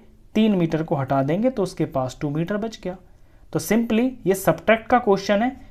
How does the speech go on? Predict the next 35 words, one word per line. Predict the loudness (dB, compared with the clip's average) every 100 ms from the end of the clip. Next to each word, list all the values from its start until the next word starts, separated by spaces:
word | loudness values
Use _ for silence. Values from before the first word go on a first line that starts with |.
| -10
यहाँ | 0 2 6 6
भी | 6
हमें | 4 2 0
टोटल | 4 4 4 2
कपड़े | 2 2 4
में | 4 2
से | 2 0 -2 -12 -16 0
जो | 2 4
कपड़ा | 4 4 2
कर्टेन | 4 0 2 0 0
के | 0
लिए | 2 4
काटा | 2 2 0
है | 0 0
वो | 0 2
माइनस | 2 0 -2 0
कर | 2 2
देंगे | 0 0 0 -4 -14 -2 2
और | 4 4
पता | 6 6
चल | 4 4
जाएगा | 2 0 -2 -2
कि | -2 -2 8
अब | 10 10
उसके | 4 4 4
पास | 6 6 4 -2 0
कपड़ा | 0 2 2
कितना | 0 -4 -8 -8 -8 -10 0
बच | 0 0
गया। | -4 -12 -16 -20 -20 -12 0
तो | 2
लिखना | 2 2 0
शुरू | 2 2 4
करते | 2 0 -4
हैं। | -4